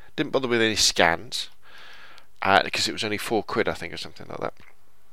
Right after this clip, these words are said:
And I was reasonably pleased with the results. Um, pretty soft,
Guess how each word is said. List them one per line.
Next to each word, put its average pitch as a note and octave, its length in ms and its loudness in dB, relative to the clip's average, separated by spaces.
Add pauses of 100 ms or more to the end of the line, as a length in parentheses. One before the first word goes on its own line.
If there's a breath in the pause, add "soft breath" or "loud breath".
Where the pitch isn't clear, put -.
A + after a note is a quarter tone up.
(440)
And C3+ 180 10
I C#3+ 120 12
was E3 200 4
reasonably D#3+ 1120 4
pleased F2 600 -2
with - 140 -4
the E2+ 80 -6
results. F2 640 0 (760 loud breath)
Um, G2+ 300 8 (340)
pretty - 220 8
soft, - 560 8